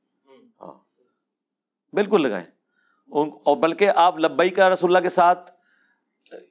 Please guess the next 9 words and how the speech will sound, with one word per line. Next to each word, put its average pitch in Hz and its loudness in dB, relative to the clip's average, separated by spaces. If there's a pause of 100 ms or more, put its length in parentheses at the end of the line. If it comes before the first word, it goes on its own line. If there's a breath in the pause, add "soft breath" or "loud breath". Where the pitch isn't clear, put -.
(240)
ला 165 4
इलाहा 190 0
इल्लल्लाह 190 2
मुहम्मदुर 226 0
रसूलुल्लाह 160 0
हक 254 6
है 131 -4
ये 262 2
लगाएं 143 -4